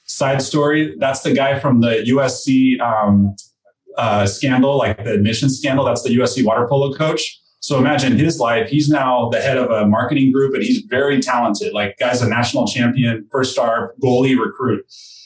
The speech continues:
So the guy was recruited by, by that person. And so he decided, "I don't like the culture here." And talk about me kind of aligning with, like, my version of a Matt. I didn't have the blessing to, like, work with him, you know, like, in my career, we separated paths, but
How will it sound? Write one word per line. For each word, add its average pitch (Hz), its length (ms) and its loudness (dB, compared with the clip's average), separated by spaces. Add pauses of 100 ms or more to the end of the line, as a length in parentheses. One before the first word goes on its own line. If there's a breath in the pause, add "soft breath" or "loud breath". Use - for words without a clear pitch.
(100)
So 131 260 -2
the 120 120 0
guy 147 220 0
was 131 180 0
recruited 131 440 0
by, 113 380 -2 (400 soft breath)
by 117 160 0
that - 400 -2
person. - 480 -4 (120)
And 123 180 0
so 127 240 0
he 165 160 2
decided, 143 760 0
"I 131 80 0
don't 160 140 2
like 147 220 -2
the 135 120 0
culture 135 360 0
here." 170 380 -2 (400)
And 120 140 -2
talk 175 200 0
about 135 340 0
me 147 300 2
kind 147 160 -2
of 120 120 0
aligning 123 420 2
with, 123 220 2
like, 113 280 -2
my 135 280 0
version 135 300 2
of 113 100 2
a 101 120 0
Matt. 120 320 0
I 123 100 -2
didn't 139 140 2
have 127 160 0
the 117 100 -2
blessing 131 400 0
to, 131 80 -2
like, 104 220 -2
work 120 220 -2
with 147 160 -2
him, 160 340 0
you 170 80 -2
know, 180 160 2
like, 240 160 0
in 254 80 2
my 247 180 2
career, - 400 -2
we - 140 -2
separated - 540 -2
paths, 123 320 -2
but 127 180 0